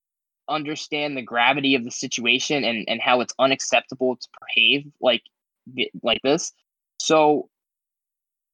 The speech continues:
Tim Smith, who is the mascot for the Los Angeles Kings, got fired this week because of a sexual harassment lawsuit. I just, I don't, I don't understand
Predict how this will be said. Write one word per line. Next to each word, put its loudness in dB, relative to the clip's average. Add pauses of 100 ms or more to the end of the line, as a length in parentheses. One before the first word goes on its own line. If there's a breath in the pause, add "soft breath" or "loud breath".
(100)
Tim 0
Smith, 2 (140)
who 0
is -4
the 0
mascot 4 (160)
for 0
the -4
Los 4
Angeles -4
Kings, -8
got 0
fired 4
this -12
week -2 (480)
because -2
of -2
a 4
sexual 2
harassment 2
lawsuit. 2 (840)
I 4
just, -4
I 4
don't, 6
I 4
don't 0
understand -4